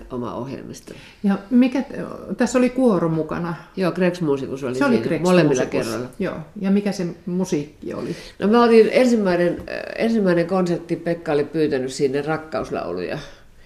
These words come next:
Speaker 1: Ja nyt meillä oli vaan niinku semmosia, mm, Whitacrea ja, ja, ja sitten siellä oli, äh, Tellu Turkalta oli jotain. Ja,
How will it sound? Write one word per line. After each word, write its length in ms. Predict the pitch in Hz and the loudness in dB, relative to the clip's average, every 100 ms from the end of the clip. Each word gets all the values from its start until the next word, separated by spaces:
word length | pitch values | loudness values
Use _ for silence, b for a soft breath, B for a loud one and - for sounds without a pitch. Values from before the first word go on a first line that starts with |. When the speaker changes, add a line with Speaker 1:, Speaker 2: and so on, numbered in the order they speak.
| B B B B B B B B | B B B B B B B B
Speaker 1:
Ja 100 | - | 0
nyt 200 | 170 190 | 4 4
meillä 200 | 160 165 | 4 2
oli 160 | 233 247 | 2 0
vaan 180 | 233 214 | 2 2
niinku 240 | 202 202 | 2 2
semmosia, 600 | 190 202 185 170 165 165 - - 113 | 2 0 0 0 0 -2 -4 -10 -10
mm, 300 | 170 160 131 - - - - - 156 | -10 -10 -12 -16 -20 -20 -20 -14 -2
Whitacrea 580 | 175 165 151 156 143 139 | -2 -2 -4 -4 -2 0
ja, 520 | 131 127 107 90 85 67 | 0 0 -2 -4 -6 -8
ja, 300 | 92 127 113 104 131 117 | -6 -6 -6 -8 -8 -4
ja 220 | 139 131 | -4 -4
sitten 300 | 139 - 131 | -8 -12 -10
siellä 300 | 147 131 131 | -6 -6 -4
oli, 360 | 131 131 123 - B B B B B B - | -2 -4 -4 -10 B B B B B B -14
äh, 280 | - - - - - - - - | -12 -12 -16 -20 -20 -20 -20 -2
Tellu 360 | 175 165 156 | 0 2 2
Turkalta 840 | 147 160 147 139 131 135 127 113 - 80 | 0 -2 -2 -4 -4 -6 -6 -10 -10 -12
oli 420 | 85 123 131 127 123 | -6 -4 -2 -4 -4
jotain. 640 | 127 127 95 87 104 98 | -6 -8 -10 -8 -10 -10
Ja, 280 | 104 80 | -10 -10